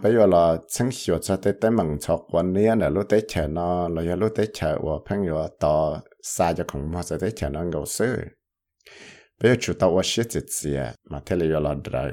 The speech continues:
tàu tới tới mừng nó về rồi, bây giờ chỉ xa bỏ cái mua cho tới mừng cũng sợ rồi tàu tới kế. Cũng chỉ chua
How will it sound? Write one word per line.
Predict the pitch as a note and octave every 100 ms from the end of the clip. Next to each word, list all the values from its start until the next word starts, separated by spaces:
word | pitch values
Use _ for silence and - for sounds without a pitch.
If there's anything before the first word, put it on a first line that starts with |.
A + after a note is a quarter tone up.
| -
tàu | D2+
tới | - -
tới | F#2+
mừng | -
nó | C#2+
về | C#2+ C2+
rồi, | - D2 C2+
bây | F2+
giờ | G2+
chỉ | - C#2+
xa | - C2+ D2 -
bỏ | C#2 -
cái | B1
mua | E2 G2 F#2 D2+
cho | D2+ D2+ D#2+ E2
tới | G2+
mừng | F#2 E2
cũng | - A2+
sợ | - D#2
rồi | E2
tàu | -
tới | - F#2+ F2+
kế. | - D#2 E2+ - _ _ _ _ _ _ _ _ - - - - - _
Cũng | - F#2+ A2+
chỉ | - F#2 F2 -
chua | - F#2+